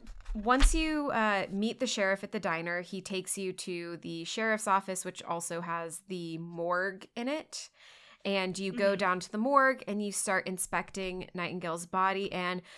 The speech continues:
Speaker 1: surprise, surprise, he becomes a monster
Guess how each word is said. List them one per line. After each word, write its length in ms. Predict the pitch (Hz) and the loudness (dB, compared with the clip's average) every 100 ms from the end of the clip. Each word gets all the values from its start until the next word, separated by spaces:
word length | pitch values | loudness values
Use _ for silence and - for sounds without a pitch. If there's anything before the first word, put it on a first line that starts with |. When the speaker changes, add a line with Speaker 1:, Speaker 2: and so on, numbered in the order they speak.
| - | -8
Speaker 1:
surprise, 420 | - 220 196 180 | -6 0 0 2
surprise, 540 | 190 208 202 190 190 | -2 0 2 2 0
he 80 | 196 | -4
becomes 460 | 185 180 185 175 170 | -6 -6 -4 -4 -4
a 100 | 160 | -6
monster 1300 | 151 151 156 165 - - 175 175 180 185 190 180 | -6 -8 -8 -8 -8 -6 -2 -2 0 0 0 -2